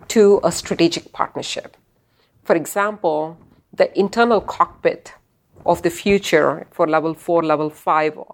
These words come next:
autonomy, we are working with Faurecia.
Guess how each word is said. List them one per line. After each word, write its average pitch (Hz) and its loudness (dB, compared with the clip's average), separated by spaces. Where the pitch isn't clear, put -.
autonomy, 185 0
we 190 2
are 156 -2
working 165 0
with 165 -6
Faurecia. 156 0